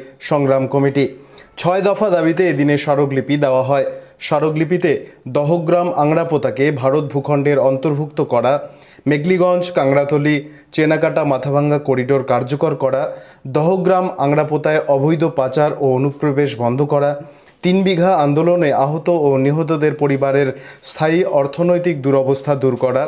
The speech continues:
তিন বিঘা এলাকায় পর্যটন, চা শিল্প ও হিমঘর নির্মাণ করা, কুচলিবাড়ি এলাকার বাংলাদেশের জল ঢোকা নিয়ে তদন্ত করার দাবি জানানো হয়েছে। এদিনের কর্মসূচিতে উপস্থিত ছিলেন উৎপল রায়,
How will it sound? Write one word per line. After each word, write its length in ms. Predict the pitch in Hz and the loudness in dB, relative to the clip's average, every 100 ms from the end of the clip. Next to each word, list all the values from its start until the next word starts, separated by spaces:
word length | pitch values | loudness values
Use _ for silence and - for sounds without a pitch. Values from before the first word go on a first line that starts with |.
| - - - _ | -6 -14 -20 _
তিন 140 | 185 185 | 0 2
বিঘা 260 | 190 180 190 | 2 2 2
এলাকায় 380 | 185 143 143 147 147 | 2 2 2 0 0
পর্যটন, 520 | 139 135 147 160 156 147 - - | 0 0 0 0 0 -4 -10 -10
চা 180 | - 143 | -2 -2
শিল্প 320 | 139 160 147 160 156 156 | 0 -2 -2 0 0 0
ও 60 | 139 | 0
হিমঘর 460 | 131 131 139 139 156 | 0 0 0 0 -2
নির্মাণ 360 | 147 127 123 131 | 0 0 0 -2
করা, 260 | 143 143 147 147 - - - | 0 0 -2 -6 -20 -20 -6
কুচলিবাড়ি 540 | - 190 202 226 214 214 | -2 -2 0 2 2 2
এলাকার 380 | 185 165 170 170 165 - - - | 2 2 2 2 0 -6 -16 -6
বাংলাদেশের 680 | 127 135 165 185 180 185 185 | -2 2 2 2 0 0 -2
জল 180 | 139 143 143 | 0 0 0
ঢোকা 260 | 147 170 | -2 0
নিয়ে 200 | 170 170 | 2 2
তদন্ত 440 | 131 139 143 175 175 | 0 0 2 0 0
করার 340 | 165 127 127 | 0 0 0
দাবি 240 | 127 127 147 | 0 -2 0
জানানো 340 | 143 127 117 117 | 0 0 0 0
হয়েছে। 340 | 135 135 147 131 - - - - - | -2 0 0 -2 -6 -20 -20 -20 -4
এদিনের 360 | 175 196 214 202 | 0 2 2 2
কর্মসূচিতে 680 | 156 151 175 185 185 180 139 | 0 0 0 -2 -4 0 0
উপস্থিত 380 | 131 147 147 156 | 0 -2 -2 -4
ছিলেন 240 | 160 156 156 | -2 -2 0
উৎপল 340 | 139 143 139 131 | -2 0 0 2
রায়, 280 | 131 139 | 2 0